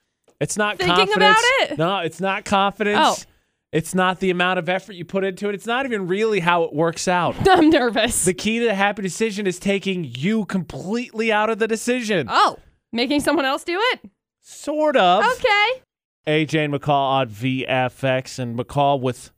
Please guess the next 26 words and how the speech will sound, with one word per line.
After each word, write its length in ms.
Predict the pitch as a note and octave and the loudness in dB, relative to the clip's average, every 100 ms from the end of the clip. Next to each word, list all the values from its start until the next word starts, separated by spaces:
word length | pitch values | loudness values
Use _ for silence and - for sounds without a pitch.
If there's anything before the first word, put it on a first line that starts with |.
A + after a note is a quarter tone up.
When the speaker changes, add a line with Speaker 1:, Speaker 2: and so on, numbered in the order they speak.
| _ | _
Speaker 1:
all 120 | A#2+ B2+ | -6 -4
your 100 | A#2+ | -6
positivity 760 | - D3 D3 B2+ A#2 D3+ C3+ B2 | -6 -2 -2 -2 -4 -2 -2 -4
and 80 | |
confidence, 500 | - C3 C3 B2 C#3 | -4 -4 -2 -4 -8
you 80 | F3+ | -4
ought 60 | E3 | -4
to 80 | C#3+ | -2
know 160 | C3 | -4
the 140 | A#2 A#2 | -2 -4
answer 180 | A2+ | -4
to 40 | A#2 | -8
this 100 | A2 | -10
question. 540 | - A#2+ B2+ D#3+ D#3+ - _ _ _ _ _ - | -4 -4 -4 -6 -6 -8 _ _ _ _ _ -4
What 240 | C3+ E3+ | 0 0
is 120 | F#3+ | 0
the 100 | E3+ | -2
way 400 | E3+ D#3+ C#3+ D3 | 0 0 2 -2
to 180 | D3 - | -6 -10
be 140 | C#3 B2+ | -10 -8
happiest 600 | - C#3+ C#3+ D3 C#3 - | -4 0 0 0 -4 -2
with 140 | C3 | -4
the 80 | B2 | -2
decision 460 | B2 - A#2 B2 A#2+ | -4 -4 -4 -2 -2
you 100 | C#3+ | -2
make? 440 | E3+ D#3+ A2 - | -2 -2 -6 -14